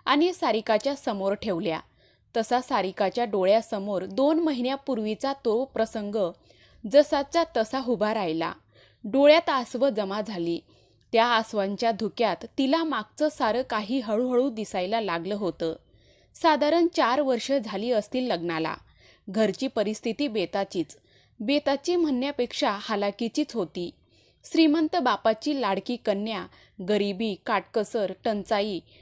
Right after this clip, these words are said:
इत्यादी शब्द तिच्या डिक्शनरीत येण्याचे काही कारणच नव्हते.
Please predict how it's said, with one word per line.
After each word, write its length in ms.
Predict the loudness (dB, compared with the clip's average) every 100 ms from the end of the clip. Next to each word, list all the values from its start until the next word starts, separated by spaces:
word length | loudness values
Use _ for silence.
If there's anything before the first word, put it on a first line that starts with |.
| -18 -2
इत्यादी 520 | -2 2 2 4 2
शब्द 360 | 0 -4 -2 -2 -2
तिच्या 240 | 0 0
डिक्शनरीत 540 | 2 -4 -6 -6 -6 -4
येण्याचे 440 | -4 -4 -4 -4
काही 360 | -4 -4 -4 -6
कारणच 580 | -4 -4 -2 -4 -6 -6
नव्हते. 380 | -6 -6 -6